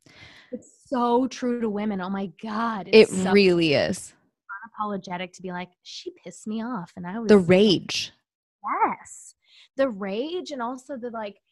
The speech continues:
Speaker 1: the ferocity at which they love each other. Like, wow. Are you a Leela or a Lenu?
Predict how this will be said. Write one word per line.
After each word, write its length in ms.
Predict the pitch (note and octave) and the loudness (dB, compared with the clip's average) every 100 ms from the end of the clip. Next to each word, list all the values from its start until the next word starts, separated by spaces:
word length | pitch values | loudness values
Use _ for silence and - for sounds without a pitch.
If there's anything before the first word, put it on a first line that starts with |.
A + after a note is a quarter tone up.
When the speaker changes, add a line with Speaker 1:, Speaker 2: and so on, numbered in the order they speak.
| _ | _
Speaker 1:
the 80 | A#3+ | -12
ferocity 880 | - G3+ F3+ F3 B3+ - A#3+ G3+ F#3 | -10 -8 -4 -2 -2 -4 -8 -6 -8
at 120 | F#3+ | -8
which 220 | G3+ - | -14 -14
they 140 | F#3+ F#3 | -14 -12
love 260 | F#3+ F3+ | -10 -10
each 220 | F#3+ F#3+ | -12 -12
other. 320 | F3+ F3 F3+ F3 | -12 -10 -12 -12
Like, 180 | F3 F3 _ _ - - | -14 -16 _ _ -16 -12
wow. 580 | A3+ A#3 F#3 - - _ _ _ _ _ - | -10 -8 -10 -12 -20 _ _ _ _ _ -12
Are 80 | |
you 180 | G#3+ A#3 | -8 -6
a 240 | B3+ A#3+ A3 | -6 -6 -8
Leela 560 | F#3+ F#3 G#3 A#3+ B3+ | -8 -8 -8 -8 -10
or 100 | G3 | -12
a 60 | F#3+ | -12
Lenu? 520 | G3 - - - A3+ | -14 -18 -18 -18 -18